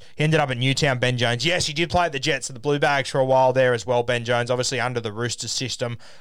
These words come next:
Unreal player, Benny Jones. Really, really talented. Could just do it all. As I said, I remember watching him when he was sixteen, seventeen, eighteen. Him and Adam Reynolds were the halves for, uh, Maddo Sports when that Arrive Alive Cu-, Cup was really big. So,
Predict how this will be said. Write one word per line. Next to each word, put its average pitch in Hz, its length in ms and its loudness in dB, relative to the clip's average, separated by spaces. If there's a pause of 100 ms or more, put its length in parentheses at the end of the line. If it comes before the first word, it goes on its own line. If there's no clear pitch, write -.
Unreal 147 320 2
player, 131 240 4
Benny 117 240 -2
Jones. 127 400 0
Really, 139 380 0
really 113 260 -2
talented. 113 460 -6
Could - 100 -14
just 131 180 -6
do 113 120 -4
it 113 60 -2
all. 117 180 4
As 139 120 2
I 139 40 0
said, 135 340 0 (260)
I 143 60 0
remember 165 280 2
watching 139 260 0
him 127 60 -4
when 123 100 -2
he 120 40 -2
was 113 140 -4
sixteen, 131 460 -2
seventeen, 120 420 0
eighteen. 113 400 0
Him 139 160 -4
and 135 80 2
Adam 120 240 0
Reynolds 120 240 -2
were 127 60 -10
the 107 80 -6
halves 117 440 0
for, 113 360 -2 (360)
uh, 113 320 2
Maddo 117 380 0
Sports 123 540 -2
when 120 160 -4
that 113 280 -4
Arrive 120 360 2
Alive 107 320 0
Cu-, 104 280 -6
Cup 117 240 -6
was 113 140 -10
really 110 240 -4
big. 107 300 -8
So, 117 320 2